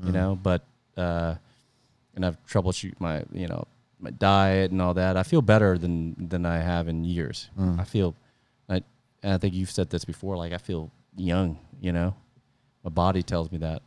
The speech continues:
Speaker 1: right? And that's, you know, it's every, you know, like, I'm, I'm, I'm definitely better, feel better than I, now than I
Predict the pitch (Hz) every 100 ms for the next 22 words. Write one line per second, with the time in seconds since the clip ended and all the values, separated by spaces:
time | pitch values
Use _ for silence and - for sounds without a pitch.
0 | - 92 92 - _ _ _ _ _ _
1 | _ _ _ _ _ _ - 95 92 -
2 | - - - _ _ _ _ _ - 90
3 | 87 - - - 107 113 101 113 90 87
4 | 85 90 - 98 101 101 104 101 95 117
5 | 110 104 95 95 90 90 92 90 90 -
6 | _ _ - 101 87 90 87 90 90 -
7 | 87 85 85 85 - 95 92 95 95 87
8 | 85 85 82